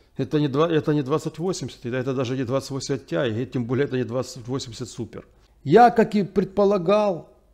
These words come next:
что реальный прирост будет двадцать-двадцать пять процентов, как у, во всех поколениях карт у NVIDIA происходит.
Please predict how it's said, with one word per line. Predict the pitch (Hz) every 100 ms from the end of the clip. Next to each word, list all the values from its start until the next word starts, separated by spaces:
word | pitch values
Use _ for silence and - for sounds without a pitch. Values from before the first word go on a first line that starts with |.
| _ _
что | - - 190
реальный | 180 196 202 180 180
прирост | 175 165 202 165
будет | 143 147 131
двадцать-двадцать | 123 170 202 170 120 127 147
пять | 151 -
процентов, | 131 180 170 151
как | 143 -
у, | 135
во | 120 139
всех | - 185 185
поколениях | 151 - 147 156 139
карт | - 170 170 147
у | 135
NVIDIA | 123 156 131 131
происходит. | 117 120 - 110 104